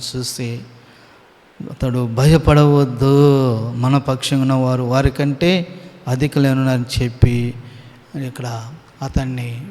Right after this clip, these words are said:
భయపడేవారిని, బాధపడేవారిని, దిగులు చెందేవారిని, ఇబ్బంది పడేవారిని, వారిని ఇంకా,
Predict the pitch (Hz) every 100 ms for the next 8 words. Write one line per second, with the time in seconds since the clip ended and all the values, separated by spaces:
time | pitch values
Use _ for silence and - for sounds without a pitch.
0 | 127 123 151 151 147 139 131 123 120 110
1 | 123 - - - _ _ _ _ 127 131
2 | 143 151 143 135 123 117 113 113 131 -
3 | _ _ _ _ _ _ - 143 156 160
4 | 160 143 139 127 123 113 113 117 165 143
5 | 127 151 151 135 135 127 127 117 113 113
6 | 120 160 - - _ 131 135 135 135 123
7 | 123 139 139 - - - - 185 180 190
8 | 175 160